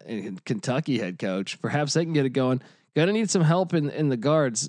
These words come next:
Hey, they, they, they have Javonte Hopkins, all right? He averaged six point seven points per game a season ago.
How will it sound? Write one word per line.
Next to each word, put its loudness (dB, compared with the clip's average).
Hey, -4
they, -2
they, 2
they -2
have 0
Javonte 0
Hopkins, -4
all -2
right? 2
He 2
averaged 0
six 0
point -2
seven -2
points -2
per -4
game 0
a -4
season -2
ago. -2